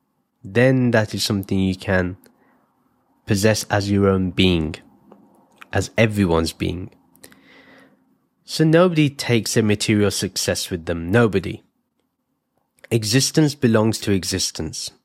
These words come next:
Nothing belongs to me. And if I don't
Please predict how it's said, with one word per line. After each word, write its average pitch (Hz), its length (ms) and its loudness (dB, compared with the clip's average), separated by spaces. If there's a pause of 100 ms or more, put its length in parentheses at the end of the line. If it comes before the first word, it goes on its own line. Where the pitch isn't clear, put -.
(320)
Nothing 107 440 -2
belongs 92 460 -2
to - 100 -10
me. 82 300 -10 (760)
And 110 100 0
if 123 160 0
I 131 80 4
don't 139 460 2